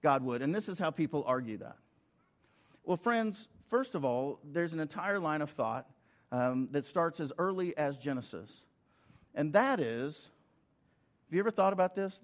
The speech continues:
That God can self-limit God's self for the betterment of humanity. If God chooses, God can choose to self-limit God's own self. And so when God was walking in the garden,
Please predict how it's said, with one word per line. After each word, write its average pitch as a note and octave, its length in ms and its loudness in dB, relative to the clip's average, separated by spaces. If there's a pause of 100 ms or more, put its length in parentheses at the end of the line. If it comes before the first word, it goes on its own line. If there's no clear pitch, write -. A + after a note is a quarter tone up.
That D3+ 220 2
God G#3 320 2
can D#3 160 -2
self-limit F3 640 -2
God's C#3+ 300 0
self C#3+ 400 -2
for C3 80 -8
the A2+ 60 -8
betterment B2 400 -2
of G#2+ 80 -10
humanity. G2 480 -10 (1600)
If C#3 100 -12
God D#3+ 220 4
chooses, E3+ 420 -2
God E3+ 240 2
can D3 120 -2
choose G3 320 -6
to D3 100 -8
self-limit C#3+ 540 -4
God's B2 240 -2
own A#2+ 140 -6
self. - 260 -12 (800)
And E3 140 -2
so F3 260 6
when E3+ 340 0
God A#3 360 6
was E3+ 160 -2
walking G3+ 420 4
in F3+ 140 0
the D3+ 80 0
garden, F3 580 6